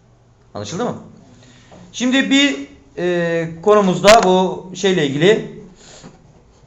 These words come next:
e-posta bağlantısı var. Aslında artık günümüz teknolojisinde çok geçerliliği kalmadı bunun.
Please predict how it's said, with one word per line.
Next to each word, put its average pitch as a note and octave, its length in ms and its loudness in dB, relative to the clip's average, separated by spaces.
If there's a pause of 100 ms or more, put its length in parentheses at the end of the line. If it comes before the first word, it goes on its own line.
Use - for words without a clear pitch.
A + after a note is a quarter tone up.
(380)
e-posta G#3 440 4
bağlantısı B2 400 0
var. G#3+ 180 0 (440)
Aslında B3+ 720 4
artık G#3 320 0
günümüz B3 320 0
teknolojisinde G#3+ 840 -2 (480)
çok B3+ 320 -4
geçerliliği A#3 680 0
kalmadı A#3 500 4
bunun. F#3+ 220 -10